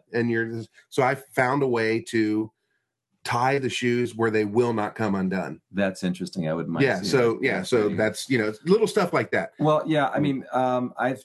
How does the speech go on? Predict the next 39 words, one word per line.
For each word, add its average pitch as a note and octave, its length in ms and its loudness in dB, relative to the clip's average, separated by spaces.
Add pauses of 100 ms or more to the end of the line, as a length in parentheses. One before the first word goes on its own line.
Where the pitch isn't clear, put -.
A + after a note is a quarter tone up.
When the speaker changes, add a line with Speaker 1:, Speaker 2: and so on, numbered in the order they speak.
Speaker 2:
I've B2+ 140 0
told A#2+ 180 -4
you G2 60 -2
this F#2 160 -4
before. G2+ 400 -4
I G#2+ 80 -2
think G#2+ 240 -4
it's F#2 120 -10
just - 200 -8
a F#2+ 40 2
waste F2+ 260 -2
of F2+ 80 -10
time G2 200 0
going E2+ 200 -2
on D#2 80 -4
the D#2+ 60 -2
internet E2 340 -2 (160)
if F#2 220 0
you F2+ 100 4
need F#2 380 2
some F2 180 -2
kind E2+ 160 0
of D#2 60 -4
instructional, D#2 580 -4 (240)
instru-, - 380 0 (120)
instructual F#2+ 840 -2
advice. E2+ 500 0
I B2 80 0
don't, B2 220 2
Speaker 1:
Mm. - 40 -4
Speaker 2:
uh, A#2 40 -4
did A2 140 -4
I C3+ 80 2
say C3+ 140 -2
sexual F#2 460 -2
advice? F#2 200 0
Speaker 1:
Right, A2+ 180 2
that's G#2+ 220 -2
okay. - 180 -10